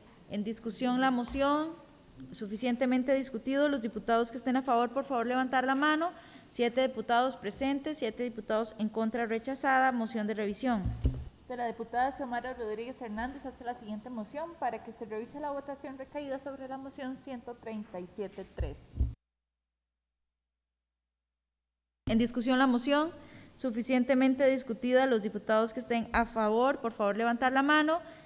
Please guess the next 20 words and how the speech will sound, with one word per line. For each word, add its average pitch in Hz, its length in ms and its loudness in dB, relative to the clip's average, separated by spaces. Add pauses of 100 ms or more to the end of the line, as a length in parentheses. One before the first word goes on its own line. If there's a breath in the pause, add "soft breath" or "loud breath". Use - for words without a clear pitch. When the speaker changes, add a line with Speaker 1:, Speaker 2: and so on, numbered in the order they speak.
(140)
Speaker 1:
Siete 233 320 2
diputados 240 480 2
presentes, 277 480 -2
siete 233 240 -2
en 233 80 0
contra, 226 400 0
rechazada. 214 760 0 (380 loud breath)
Continuamos 285 560 4
con 285 140 0
la 269 60 4
moción 247 360 2
ciento 262 260 0
treinta 254 280 0
y - 20 -6
cuatro, 240 340 2 (160)
ciento 262 300 2
treinta 262 260 2
y 208 60 0
siete 247 300 0
cuatro. 302 440 4